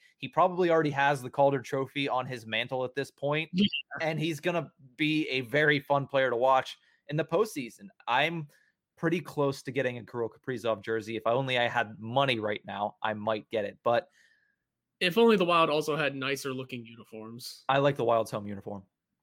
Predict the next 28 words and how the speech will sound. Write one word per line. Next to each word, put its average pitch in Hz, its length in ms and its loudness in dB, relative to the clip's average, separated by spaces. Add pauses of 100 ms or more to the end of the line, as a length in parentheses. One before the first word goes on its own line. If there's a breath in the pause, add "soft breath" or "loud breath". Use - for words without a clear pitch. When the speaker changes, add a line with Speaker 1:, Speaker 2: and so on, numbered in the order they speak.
(200)
Speaker 2:
I - 60 -8
Speaker 1:
a - 80 -2
Speaker 2:
like - 100 0
Speaker 1:
lot. - 80 0
Speaker 2:
their, - 100 -2 (480)
I 175 60 -4
like 220 140 2
their 175 160 6
away 127 240 2
ones 120 200 -6 (340)
more, 107 220 -10
but 117 260 -14 (540)
that's 131 220 -8
me. 110 180 -14 (1500 soft breath)
Speaker 1:
Oh, 196 100 4
well. 117 260 2
I 151 80 2
mean, 160 200 2
either 190 260 4
way, 151 420 4 (180)
it's 147 160 -2
gonna 170 160 0
be 165 140 2
a 156 40 2
good 147 200 -2
matchup 131 340 -2
because 123 480 -6 (420)
if 139 100 -8